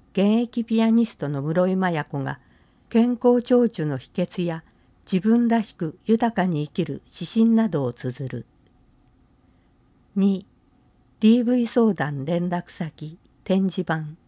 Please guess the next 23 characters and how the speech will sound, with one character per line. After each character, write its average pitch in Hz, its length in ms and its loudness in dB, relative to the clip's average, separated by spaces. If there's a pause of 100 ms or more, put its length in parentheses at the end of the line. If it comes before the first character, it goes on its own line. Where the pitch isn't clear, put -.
(1080)
新 220 180 8
居 233 40 6
浜 208 300 2
市 - 260 -10 (340)
市 - 220 0
民 240 240 2
環 226 300 0
境 190 260 0
部 143 240 -8 (280)
男 220 240 4
女 170 140 -2
共 220 300 2
同 220 220 2
参 190 320 -2
画 147 160 -10 (500)
市 - 180 -2
民 214 240 6
相 185 300 -2
談 165 240 -4
課。 147 260 -14 (1400)
こ 220 140 4
の 247 140 4
度、 170 340 -4